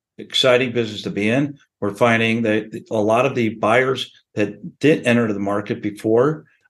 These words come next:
are still, uh, anxious to get in and get deals done.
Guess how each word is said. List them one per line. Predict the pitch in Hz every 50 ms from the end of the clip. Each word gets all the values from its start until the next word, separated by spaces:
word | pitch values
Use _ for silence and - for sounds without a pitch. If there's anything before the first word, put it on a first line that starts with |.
| _ -
are | 101 98
still, | - - 147 156 139 131 - - - - - _
uh, | - 104 104 92
anxious | - 120 135 - - 139 120 -
to | 123 110
get | 104 107 101
in | 104 110 127
and | 135 127 113
get | 110 98 92
deals | - 107 117 127 123 -
done. | - 127 127 147 160 156 -